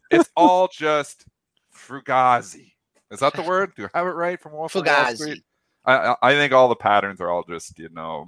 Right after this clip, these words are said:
Speaker 1: I, I think it can go either way. But when they're that perfect, they almost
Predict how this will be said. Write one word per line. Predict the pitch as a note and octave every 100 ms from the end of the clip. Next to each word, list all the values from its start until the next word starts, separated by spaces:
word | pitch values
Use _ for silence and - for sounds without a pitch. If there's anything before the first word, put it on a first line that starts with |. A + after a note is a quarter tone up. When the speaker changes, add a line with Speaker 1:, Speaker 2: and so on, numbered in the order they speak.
| C#2+ -
Speaker 1:
I, | F#2+ G2
I | F#2+
think | G2+ F2+
it | E2
can | E2
go | E2
either | E2 D#2+
way. | F2 E2+
But | G#2
when | C#3+
they're | D#3
that | D3+ F3+ -
perfect, | - B2+ D3 A3+ B3 _ _ _
they | D3
almost | D#3 D#3+ -